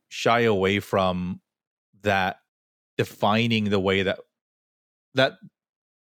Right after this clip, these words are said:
hav-, having that identity, our Korean identity, whatever culture and,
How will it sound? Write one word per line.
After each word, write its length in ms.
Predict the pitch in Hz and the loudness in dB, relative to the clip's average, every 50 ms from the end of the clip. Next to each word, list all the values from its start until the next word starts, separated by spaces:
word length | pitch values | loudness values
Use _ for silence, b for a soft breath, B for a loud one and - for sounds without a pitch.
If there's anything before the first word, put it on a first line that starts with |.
| _ - | _ -2
hav-, 160 | 127 160 160 | 0 0 2
having 300 | 147 156 165 180 190 185 | 2 2 2 2 2 4
that 160 | 165 151 120 | 4 4 4
identity, 600 | 113 113 107 107 101 107 117 117 123 131 147 170 - - | 2 2 0 0 0 0 2 0 0 0 -2 -4 -6 -4
our 140 | 104 101 | -4 -4
Korean 260 | - - 117 113 110 113 | -2 -2 0 0 2 2
identity, 400 | 107 110 107 107 110 110 110 107 | 2 2 0 0 0 0 0 0
whatever 340 | 101 98 95 95 92 98 | 2 2 0 0 0 -2
culture 460 | 92 - - 104 - - - 101 101 95 | -4 -4 -4 -4 -4 -2 -2 0 0 0
and, 240 | 90 90 87 90 | 0 -2 -4 -8